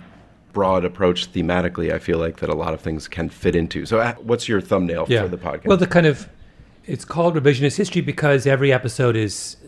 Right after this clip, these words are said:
Speaker 2: supposed to be about something in the past that's been overlooked or misunderstood. You know, and that can be very broadly defined.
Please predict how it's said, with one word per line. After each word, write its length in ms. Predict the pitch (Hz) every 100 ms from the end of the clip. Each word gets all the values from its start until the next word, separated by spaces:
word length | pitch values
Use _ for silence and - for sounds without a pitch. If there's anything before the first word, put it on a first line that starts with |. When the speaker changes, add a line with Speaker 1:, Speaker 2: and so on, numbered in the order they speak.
| - -
Speaker 2:
supposed 540 | - 120 156 156 -
to 60 | 120
be 140 | 123
about 460 | 107 101 101 101 -
something 400 | - 113 107 104
in 100 | 98
the 60 |
past 480 | - 123 135 123 -
that's 160 | 110 -
been 220 | - 101
overlooked 480 | 101 101 98 95 -
or 40 |
misunderstood. 640 | 95 92 - 90 - - - _ - - - - _ _ -
You 80 |
know, 100 | 107
and 120 | 104 113
that 140 | 117
can 80 | 113
be 80 | 107
very 200 | 101 120
broadly 340 | 107 107 104 104
defined. 680 | 92 107 95 90 85 85